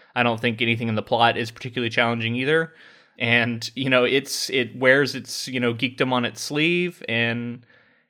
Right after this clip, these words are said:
and whether or not you enjoy that, I think, you know, might fall down to just personal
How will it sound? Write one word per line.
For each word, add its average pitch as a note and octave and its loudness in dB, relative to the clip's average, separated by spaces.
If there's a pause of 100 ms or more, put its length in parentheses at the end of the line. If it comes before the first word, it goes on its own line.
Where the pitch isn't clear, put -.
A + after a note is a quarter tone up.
(180)
and B2 2
whether D3 4
or D#3+ 4
not D3 2
you D3 0
enjoy D3 2
that, F#3+ 2
I E3 4
think, E3+ -6
you E3 -4
know, D#3 0 (120)
might C#3+ -2
fall D#3 2
down D3 0
to C#3 -6 (100)
just C3+ -6
personal C3 -2